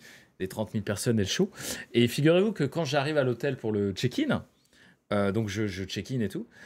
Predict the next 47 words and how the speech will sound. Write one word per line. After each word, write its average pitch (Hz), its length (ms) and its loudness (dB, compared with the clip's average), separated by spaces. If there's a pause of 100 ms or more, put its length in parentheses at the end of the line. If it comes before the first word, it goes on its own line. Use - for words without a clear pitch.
(140)
j'attends 147 400 2
devant, 131 480 2
euh, 95 440 -2 (240)
l'ascenseur. 120 680 0 (720)
Et 127 120 -4
qu'est-ce 185 220 -2
que 175 220 4
c'est-il 147 420 -2
pas 196 320 0 (120)
quand 123 120 4
l'ascenseur 135 520 4
il 127 60 4
s'ouvre ? 170 400 2 (380)
Euh, 101 800 4
deux 107 280 0
catcheurs 131 600 2 (220)
<laughs> - 280 4
qui, 160 300 0
qui, 131 380 -2
qui - 180 -4
du 131 120 2
coup 170 140 2
devaient 127 340 6
catcher 139 380 4
au 123 100 8
Tokyo 113 320 2
Dome, 139 260 4 (340)
qui 123 100 -4
sortent 151 220 2
dans 143 60 6
l'ascenseur, 139 640 0 (320)
dont 156 340 4
un 180 280 4
qui 135 140 -2
était 127 180 0
pas 165 160 2
du 160 100 0
tout 160 140 2
annoncé, 147 520 2
où 135 80 0
c'était 117 200 2
une 120 160 4
ultra 139 340 0
grosse 123 220 2
surprise 117 480 -2
et 104 60 0
tout, 180 200 -6